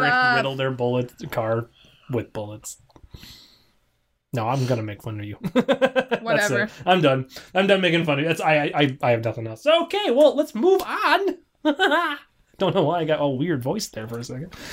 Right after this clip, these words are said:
Speaker 1: Um, let's move on to awards with me, Jeff. Hi.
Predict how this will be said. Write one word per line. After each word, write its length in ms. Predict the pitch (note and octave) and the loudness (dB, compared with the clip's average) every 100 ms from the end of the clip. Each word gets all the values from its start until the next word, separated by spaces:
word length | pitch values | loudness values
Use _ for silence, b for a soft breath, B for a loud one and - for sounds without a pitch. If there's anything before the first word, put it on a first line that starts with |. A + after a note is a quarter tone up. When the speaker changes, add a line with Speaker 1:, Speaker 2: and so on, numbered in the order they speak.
| B B B | B B B
Speaker 1:
Um, 540 | F3+ G3 G3+ G3 G3+ | 0 2 2 0 -2
let's 160 | A#3 C#4 | 2 2
move 140 | F#4 | 0
on 340 | F#4 F#4+ G4+ E4 | 2 4 4 0
to 540 | - D#4+ E4 E4+ E4 C#4+ | -2 2 2 4 2 0
awards 1200 | D4 B3+ B3 C#4 F4+ G4+ D4+ F#3 G#3 A3 - - _ - | -2 -2 0 2 2 4 4 2 -2 -6 -8 -8 _ -4
with 200 | G#3+ A#3+ | -2 0
me, 340 | G3 F#3+ G3 _ | 2 2 0 _
Jeff. 380 | D3+ D3 D#3+ - - | 0 2 2 -2 -6
Hi. 340 | C4+ A#3+ A3+ | 0 0 -2